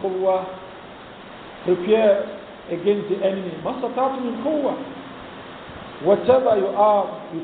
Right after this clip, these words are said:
can, of power. وَمِن رِبَاطِ الْخَيْلِ, likewise of the horses. Then they will use ox, camels,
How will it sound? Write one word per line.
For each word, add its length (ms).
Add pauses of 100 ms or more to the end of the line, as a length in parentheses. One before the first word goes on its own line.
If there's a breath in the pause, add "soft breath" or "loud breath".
can, 220 (840)
of 120 (120)
power. 380 (1600)
وَمِن 300 (100)
رِبَاطِ 300
الْخَيْلِ, 1800
likewise 560
of 420 (120)
the 80
horses. 360 (320)
Then 360
they 60
will 200
use 300 (120)
ox, 320 (1400)
camels, 460